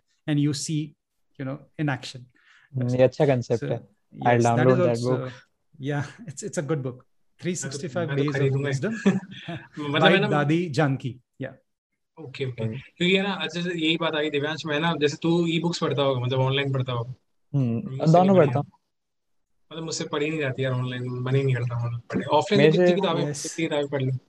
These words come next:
Speaker 2: मेरे से यार वेट नहीं किया जाता कि मैं Amazon से मंगाऊँ, तो जब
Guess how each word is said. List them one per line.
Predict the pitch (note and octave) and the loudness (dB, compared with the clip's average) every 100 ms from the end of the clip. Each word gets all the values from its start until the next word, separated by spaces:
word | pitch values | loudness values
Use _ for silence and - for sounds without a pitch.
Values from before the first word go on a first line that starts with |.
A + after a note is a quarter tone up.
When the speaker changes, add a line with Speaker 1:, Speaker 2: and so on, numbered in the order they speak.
| - | 0
Speaker 2:
मेरे | D3+ E3 | 4 4
से | F#3+ | 6
यार | F#3 | 4
वेट | D3+ D#3+ E3+ | 6 4 4
नहीं | F#3 D#3+ | 0 2
किया | C#3 | 2
जाता | C3+ C3 C#3 | 2 0 -2
कि | |
मैं | C#3+ C3 | -2 -2
Amazon | C3+ C#3 C#3 | -4 -4 -6
से | C#3+ C3+ | -8 -6
मंगाऊँ, | B2 B2 B2 B2+ B2 | -2 2 2 0 -2
तो | C#3 | 2
जब | C#3+ | 2